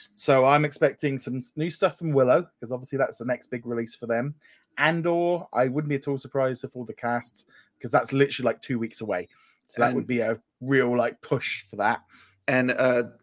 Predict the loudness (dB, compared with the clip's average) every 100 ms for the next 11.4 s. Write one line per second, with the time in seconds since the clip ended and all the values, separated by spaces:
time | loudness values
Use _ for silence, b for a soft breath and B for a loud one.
0 | _ 4 4 2 0 0 2 0 4 2
1 | 6 8 8 6 0 -2 -6 -6 -6 -8
2 | -8 -8 -6 -6 -2 -2 -2 -2 -2 -4
3 | -6 -4 -4 -4 -2 -2 -2 -6 -14 _
4 | 0 2 2 2 0 0 -2 -2 -6 -4
5 | -4 -2 -2 0 -2 -6 b b b -2
6 | 4 6 8 6 4 4 4 4 2 2
7 | 0 0 -2 -2 -2 0 2 2 2 2
8 | 0 -6 -6 -6 -4 -4 -4 -4 -8 -6
9 | 0 0 0 4 6 6 4 0 -2 -2
10 | -2 -4 -4 -2 0 4 6 6 2 0
11 | -2 -4 -4